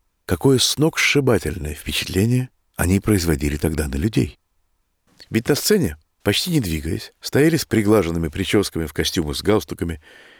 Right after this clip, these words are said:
такие лабораторные ученые, нажимали кнопки на каких-то коробочках с проводами, и публика, привыкшая к волосатым рокерам в спандексе и коже, полностью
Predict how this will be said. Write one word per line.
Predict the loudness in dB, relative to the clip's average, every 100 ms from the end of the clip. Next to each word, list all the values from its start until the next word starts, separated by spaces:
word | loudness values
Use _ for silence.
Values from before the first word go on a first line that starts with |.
| _ _ _
такие | -8 -2 2
лабораторные | 2 4 2 2 0 0 0
ученые, | -2 -4 -6 -6 -10 -14 _ _ _ _
нажимали | -2 2 2 2
кнопки | -2 -2 -2 -4 -8
на | -4
каких-то | -4 -4 -8
коробочках | -2 2 2 0 -8 -10
с |
проводами, | -6 -2 0 0 -2 -8 _ _ _
и | -6
публика, | 0 2 2 0 -4 -6 -20 _ _ _
привыкшая | 0 4 2 2 0 0
к | -2
волосатым | 0 2 4 2 0 2
рокерам | 2 2 0 -4 -6
в | -8
спандексе | -6 -2 -2 -2 -6 -4
и | -4
коже, | 0 -2 -2 -12 _ _ _
полностью | 0 4 4 2 -4 -4 -4